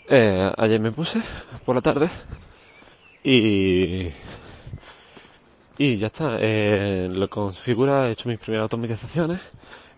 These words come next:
y, em, lo us-, lo he hecho con la, para que detecte la Mi Band dos,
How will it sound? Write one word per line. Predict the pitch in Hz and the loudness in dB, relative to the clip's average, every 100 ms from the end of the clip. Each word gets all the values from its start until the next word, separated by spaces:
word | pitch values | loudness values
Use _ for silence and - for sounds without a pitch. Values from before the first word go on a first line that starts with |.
| - | 0
y, | 139 | 2
em, | 120 110 110 104 110 | 2 0 -4 -8 -6
lo | 123 113 | 0 0
us-, | 107 - | 0 -6
lo | - 123 117 | -6 -4 -4
he | |
hecho | - 127 | -8 -8
con | 120 117 107 | -4 -2 0
la, | 95 98 92 90 87 90 92 101 - - _ _ - | 2 2 0 -2 -4 -6 -8 -12 -20 -20 _ _ -8
para | 123 110 | -6 -2
que | 117 | -2
detecte | 110 107 113 - 104 - | 0 -2 -4 -4 -4 2
la | 107 101 101 98 98 | 4 4 4 2 0
Mi | 101 127 | -2 -2
Band | 127 143 - _ _ - - - - _ | -2 -4 -10 _ _ -20 -20 -20 -20 _
dos, | - 156 165 - | -2 -2 -2 -12